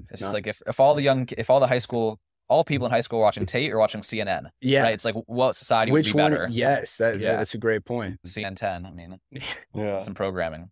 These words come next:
Speaker 2: Is that a thing?
Speaker 1: It was. That, that's what we had to watch in high school.
Speaker 2: Really?
Speaker 1: It's like ten minutes of C N N and civics.
Speaker 2: I, I wonder if it was
Speaker 3: Right.
Speaker 2: always the same way. Like, if news has just always been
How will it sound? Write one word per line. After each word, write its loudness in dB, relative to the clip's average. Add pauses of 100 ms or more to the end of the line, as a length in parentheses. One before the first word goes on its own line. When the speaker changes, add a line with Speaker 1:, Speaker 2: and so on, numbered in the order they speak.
Speaker 2:
Is -6
that 6
a 0
thing? -4 (420)
Speaker 1:
It -12
was. -2
That, -8
that's 0
what -6
we -4
had -4
to -2
watch 0
in -12
high -6
school. -12
Speaker 2:
Really? -2
Speaker 1:
It's -4
like -4
ten -4
minutes -8
of -6
C -6
N -2
N -4
and -12 (360)
civics. -6
Speaker 2:
I, 2
I 4
wonder 0
if -8
it 0
was 2
Speaker 3:
Right. 2
Speaker 2:
always 4
the -6
same -2
way. -4
Like, -8
if -6
news -6
has -6
just -6
always 0
been -6